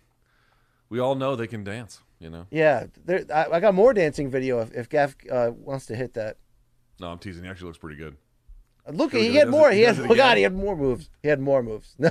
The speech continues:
Speaker 2: seriously.
Speaker 1: Bro,
Speaker 2: He's, he's
Speaker 1: that,
Speaker 2: a
Speaker 1: that looks, I bet, I bet that's way harder than he makes that look. You ever
Speaker 2: Yeah.
Speaker 1: tried this?
Speaker 2: No, I don't. I'm,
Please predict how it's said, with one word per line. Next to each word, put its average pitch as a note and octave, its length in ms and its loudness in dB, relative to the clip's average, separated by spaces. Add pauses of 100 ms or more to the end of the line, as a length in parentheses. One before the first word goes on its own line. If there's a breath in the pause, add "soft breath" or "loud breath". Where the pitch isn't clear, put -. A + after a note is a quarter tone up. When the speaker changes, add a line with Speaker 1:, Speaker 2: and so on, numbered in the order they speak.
Speaker 2:
seriously. G3+ 520 2 (220 loud breath)
Speaker 1:
Bro, G#3+ 120 4
Speaker 2:
He's, F3+ 100 2
he's G3 80 2
Speaker 1:
that, G3+ 60 6
Speaker 2:
a - 20 6
Speaker 1:
that A3+ 200 4
looks, A#3+ 300 0
I D3+ 160 2
bet, G3+ 240 2
I E3+ 80 4
bet G#3 240 0
that's C#3 240 0
way A2+ 240 -4
harder A#2 380 -2
than G2 100 -10
he A2 100 -10
makes G2+ 260 -12
that G2 160 -6
look. F2+ 180 -12
You B2 60 -6
ever C#3 120 -8
Speaker 2:
Yeah. C3+ 80 -2
Speaker 1:
tried D#3 180 2
this? F3+ 260 -8 (300)
Speaker 2:
No, F#3+ 160 6
I E3+ 260 8
don't. G#3 220 0
I'm, G3+ 240 2